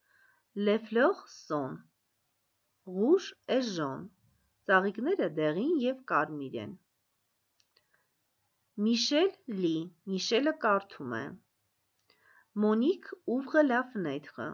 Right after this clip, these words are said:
Մոնիկը բացում է պատուհանը։ Michel lit un livre. Միշելը կարդում է գիրք։ Le livre est vert. Գիրքը կանաչ է։ Aline ouvre la fenêtre.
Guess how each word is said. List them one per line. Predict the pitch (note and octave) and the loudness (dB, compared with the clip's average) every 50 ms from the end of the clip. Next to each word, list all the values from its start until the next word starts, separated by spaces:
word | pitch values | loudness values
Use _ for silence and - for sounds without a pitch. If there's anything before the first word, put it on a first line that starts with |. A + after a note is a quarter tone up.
| - _ _ | -12 _ _
Մոնիկը | - F3 F3 F3+ A3+ C#4+ - - D4 G#3+ | -8 -6 -4 -2 -2 -2 -2 -4 -4 -2
բացում | F#3+ E3+ D3+ D3 D3+ - - F3+ F#3 | 0 0 0 -2 -4 -8 -8 -6 -6
է | F#3+ F#3 | -6 -6
պատուհանը։ | - F3+ F#3 F3+ - F#3 F3+ D#3 D#3+ C3+ C3 C#3+ - D3+ - - - _ _ _ _ _ _ _ _ _ _ _ _ - | -4 -4 -4 -4 -6 -8 -10 -8 -8 -10 -10 -10 -12 -14 -14 -16 -18 _ _ _ _ _ _ _ _ _ _ _ _ -4
Michel | G#3+ A3 A3+ A3+ - C#4+ D#4 G4+ F#4+ D4+ | -2 -2 0 0 0 2 4 4 4 4
lit | A3+ G3 F#3+ G3+ A#3 A#3 A#3 - F#3+ G#3 | 2 2 0 -2 -4 -6 -6 -4 -2 -2
un | A#3+ B3 | 0 0
livre. | A#3 A3 G#3 F#3 D#3+ E3 C#3+ - F#2+ D#2+ - - A3+ _ _ _ | 0 0 -2 -4 -4 -6 -10 -10 -10 -10 -12 -12 -16 _ _ _
Միշելը | F#3+ F#3+ F#3 - C4 C4+ D4+ E4+ E4+ F4 | -6 -6 -4 -2 -2 0 0 -2 -2 0
կարդում | G3 E3 D3+ D#3 - - - G3+ G#3 | 0 0 0 0 -2 -8 -10 -6 -6
է | A3+ A#3 A3 F#3 | -4 -4 -6 -8
գիրք։ | D#3 D3 D3 A2+ - - _ - - - _ _ _ _ _ _ _ _ _ - | -8 -10 -12 -12 -12 -16 _ -20 -20 -20 _ _ _ _ _ _ _ _ _ -4
Le | G#3 G#3 A3 | 0 2 2
livre | G#3 G3 A3 C4+ D4 D4+ D#4 E4 D#4+ - - | 2 2 0 0 0 0 2 2 2 2 2
est | - E3 F#3 A3 A3+ A3+ | 2 2 2 2 0 -2
vert. | - D3+ C3+ A#2+ A#2 - - _ _ _ _ _ _ _ - | 0 0 0 0 0 -2 -6 _ _ _ _ _ _ _ -10
Գիրքը | F3+ E3+ G#3+ B3+ - - - D#4 D#4 | -6 -4 -4 -4 -4 -4 -4 -4 -4
կանաչ | D#4 B3 G#3 F3+ D#3+ C#3+ C3 C3 C#3+ - - | -2 -2 -2 0 0 -2 -4 -6 -6 -8 -12
է։ | - - E2+ - - _ _ _ _ _ _ _ _ _ _ - - - _ _ - | -12 -12 -12 -14 -16 _ _ _ _ _ _ _ _ _ _ -20 -20 -20 _ _ 0
Aline | - F3+ F3+ F#3 F#3+ F#3 A#3 C#4+ E4+ G4+ - - _ _ _ _ _ _ _ _ _ _ _ _ _ _ _ - | 4 4 6 6 4 4 2 2 0 -2 -4 -8 _ _ _ _ _ _ _ _ _ _ _ _ _ _ _ -4
ouvre | G#3+ A#3 C4+ B3+ D4+ - D#4 D4 | -2 0 0 0 2 4 4 4
la | C#4+ B3+ A#3+ B3 | 6 4 2 0
fenêtre. | B3 - - G#3 F3 D3 C3+ C3+ - - - - - | -2 -4 -4 -2 -2 -2 -2 -4 -6 -8 -8 -6 -6